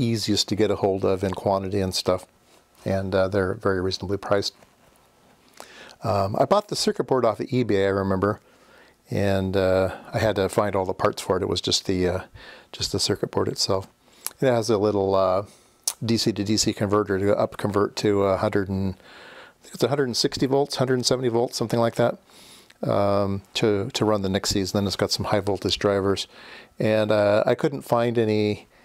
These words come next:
uh, Texas Instrument, uh, drivers, b-, uh, but I did find Russian equivalents. Um, and so I have Russian, uh, high voltage drivers for the, uh, for the Nixies. But that's not what this video is about. This video is about some strange Nixie tubes that I have.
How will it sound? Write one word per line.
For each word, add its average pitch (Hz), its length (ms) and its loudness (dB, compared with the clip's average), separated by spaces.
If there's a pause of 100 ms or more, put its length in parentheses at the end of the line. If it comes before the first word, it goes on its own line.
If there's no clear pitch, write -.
(300)
uh, 110 160 2
Texas - 420 -6
Instrument, 107 540 0 (380)
uh, 98 600 4
drivers, 107 520 2
b-, - 140 -6 (160)
uh, 98 320 4
but 110 200 0
I 110 100 2
did 113 200 0
find 104 500 -2
Russian 110 360 2
equivalents. 104 680 -2 (640)
Um, 104 480 0 (120)
and 110 180 0
so 101 160 2
I 98 60 0
have 95 180 0
Russian, 98 460 0
uh, 90 100 2
high 104 140 0
voltage 95 380 -4
drivers 98 440 0
for - 180 -6
the, 98 340 -2
uh, 98 80 -2 (540)
for - 60 2
the 175 100 2
Nixies. 101 440 -4 (200)
But 143 140 2
that's 185 220 2
not 156 140 2
what 143 80 -4
this 131 140 -2
video 147 200 2
is 120 80 0
about. 156 320 2
This 110 100 -6
video 139 220 2
is 123 100 0
about 107 260 0
some 104 200 -6
strange 143 560 0
Nixie 113 280 -2
tubes 123 360 0
that 98 100 2
I 98 80 2
have. 113 340 2